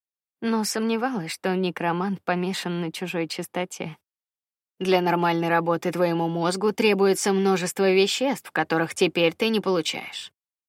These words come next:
Я создал раствор, который компенсирует это. Слуги всё приготовили». Герберт шёл к лестнице наверх, не оглядываясь.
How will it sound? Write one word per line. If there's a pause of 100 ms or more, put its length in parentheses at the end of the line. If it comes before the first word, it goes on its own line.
(400)
Я
создал
раствор,
который
компенсирует
это. (880)
Слуги
всё
приготовили». (840)
Герберт
шёл
к
лестнице
наверх,
не
оглядываясь.